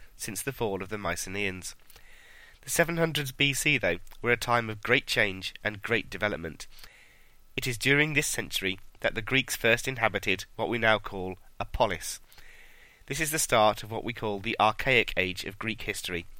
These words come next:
which lasted until around five hundred B C.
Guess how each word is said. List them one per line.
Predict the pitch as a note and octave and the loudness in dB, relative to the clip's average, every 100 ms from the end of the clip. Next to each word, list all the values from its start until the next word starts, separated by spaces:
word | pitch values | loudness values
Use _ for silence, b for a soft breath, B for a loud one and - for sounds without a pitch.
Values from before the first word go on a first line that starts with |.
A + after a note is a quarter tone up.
| - - | -14 -8
which | C3+ C#3 | -4 6
lasted | D3+ C#3 - - - | 6 6 2 -2 -4
until | A2 A#2 A#2 | -8 -2 0
around | A2 G2 G2+ | 2 2 0
five | - F#2+ F#2+ G2+ | -4 2 2 2
hundred | G2 F2 F#2 F2 | -4 -6 -10 -10
B | - D#2 | -10 -8
C. | - G#2 F2+ | -6 -6 -6